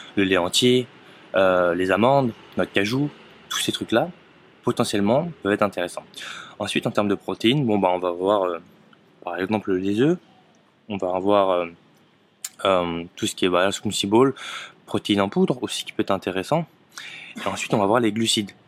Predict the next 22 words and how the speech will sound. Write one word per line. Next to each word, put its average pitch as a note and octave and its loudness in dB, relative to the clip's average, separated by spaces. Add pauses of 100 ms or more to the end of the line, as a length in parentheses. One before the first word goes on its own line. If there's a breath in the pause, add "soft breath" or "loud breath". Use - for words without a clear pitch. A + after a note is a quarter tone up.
En F#2+ 0
général, G2+ 2
les D3 2
glucides, A#2 0
c'est, C#3 2
euh, F#2 0 (460)
un G2+ 0
peu D#3+ 2
le B2 4
seul - 0
macronutriment G#2 0
qu'on G#2+ -2
a - 4
en G2 2
abondance, F#2 -2 (340 soft breath)
euh, F#2 -8
lors F#2+ 0
de, F#2 -6
du F#2+ -20
petit - -6
déjeuner. F#2+ -2 (720 loud breath)
Euh, G#2 -6